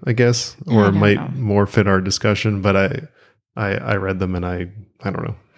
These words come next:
Speaker 1: I, I don't, neither one of us thought
Speaker 2: Yeah, I
Speaker 1: that
Speaker 2: just
Speaker 1: that was how we <laughs> wanted to talk about the book.
Speaker 2: Um, I don't like questions that are like, "Which character do you relate to most?"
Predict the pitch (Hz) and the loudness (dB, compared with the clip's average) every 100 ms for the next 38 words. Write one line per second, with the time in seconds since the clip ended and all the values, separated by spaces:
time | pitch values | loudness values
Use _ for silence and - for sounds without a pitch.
0 | - 110 - - 101 95 90 - - 131 | -4 -4 -4 -2 0 0 -4 -14 -18 -4
1 | 113 113 107 95 92 90 90 - - - | 2 4 4 2 0 -2 -4 -6 -8 -8
2 | - 180 185 175 - - 240 202 - 98 | -8 -2 0 0 -4 -2 0 2 2 0
3 | 110 - 101 113 110 98 131 - - 127 | -2 -4 -2 0 2 4 4 2 2 0
4 | - 127 110 - 104 113 117 - _ - | 0 -4 -4 -6 -8 -8 -8 -12 _ -4
5 | 214 202 214 - _ _ - 208 233 - | 0 0 0 -6 _ _ 0 2 2 0
6 | 190 180 180 - - - 165 - 165 165 | 2 2 0 -16 -8 -2 -2 -2 -4 -2
7 | 165 156 160 165 - 202 262 - 277 262 | -2 -4 -4 -6 -4 0 0 0 2 2
8 | 254 240 220 202 196 185 175 165 - - | 2 0 0 2 2 4 4 2 0 0
9 | 160 165 156 156 - - | 0 -2 -4 -4 -8 -12